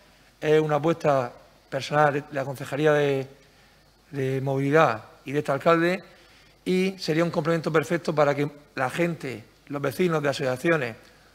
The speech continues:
de pedanías, de urbanizaciones, bajen a Molina de Segura, compren en Molina de Segura, vayan a las actividades culturales,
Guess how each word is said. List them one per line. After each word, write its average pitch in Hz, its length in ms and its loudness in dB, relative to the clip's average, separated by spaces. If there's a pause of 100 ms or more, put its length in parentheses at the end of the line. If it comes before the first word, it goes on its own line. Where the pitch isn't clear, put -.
de 151 140 -2
pedanías, 143 500 2 (260)
de 151 120 -4
urbanizaciones, 143 640 -2 (280)
bajen 175 360 4
a 143 60 2
Molina 147 220 0
de 139 60 -2
Segura, 180 560 2 (460)
compren 165 340 2
en 139 40 -6
Molina 151 240 0
de 151 60 0
Segura, 170 520 2 (400)
vayan 165 340 4
a 151 60 8
las 147 180 2
actividades 165 360 2
culturales, 156 560 2